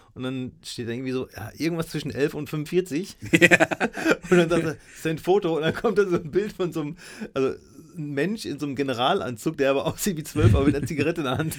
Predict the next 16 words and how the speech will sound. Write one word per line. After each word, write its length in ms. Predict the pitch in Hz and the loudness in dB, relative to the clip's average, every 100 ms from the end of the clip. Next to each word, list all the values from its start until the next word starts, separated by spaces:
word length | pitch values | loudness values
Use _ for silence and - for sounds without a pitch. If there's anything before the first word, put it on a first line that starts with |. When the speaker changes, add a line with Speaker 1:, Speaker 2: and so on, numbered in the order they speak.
| 180 | -4
Speaker 1:
Das 100 | 139 | 0
Speaker 2:
Ja, 80 | 120 | 0
Speaker 1:
ist 60 | 117 | 2
Speaker 2:
ja. 260 | 113 110 95 113 | 2 2 -2 -6
Speaker 1:
so 40 | |
Speaker 2:
Ja, 140 | 101 98 | -2 -2
das 120 | 98 | -6
ist, 280 | 87 - 104 | -10 -8 -8
äh, 240 | 90 87 85 _ _ | -10 -10 -14 _ _
nein, 200 | 110 113 120 | -2 0 2
aber 140 | 113 | 0
definitiv 520 | 113 - 107 113 104 | -2 -2 -4 -4 -6
eher 400 | 113 101 104 101 | -8 -8 -6 -6
d-, 300 | 98 98 - | -8 -12 -14
das, 300 | 95 - - | -16 -14 -12
äh, 200 | 95 104 | -14 -14